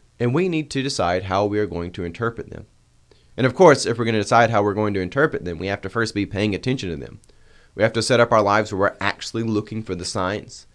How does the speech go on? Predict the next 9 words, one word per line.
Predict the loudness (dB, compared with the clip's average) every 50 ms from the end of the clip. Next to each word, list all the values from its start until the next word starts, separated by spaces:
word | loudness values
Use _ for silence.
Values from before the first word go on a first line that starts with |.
| _ _ _ _ _ _ -10 -6
And | -4 -4 -4 -4 -8 -14 -18 -20 _ _ _ _ _ _ _ -12
this | -6 -4 -2 -2 0
is | 0
a | 0 2
very | 2 2 2
important | 2 0 -2 -2 -4 -4 -4 -4
thing | -4 -4 -4
to | -2 -2
do. | -2 -2 -2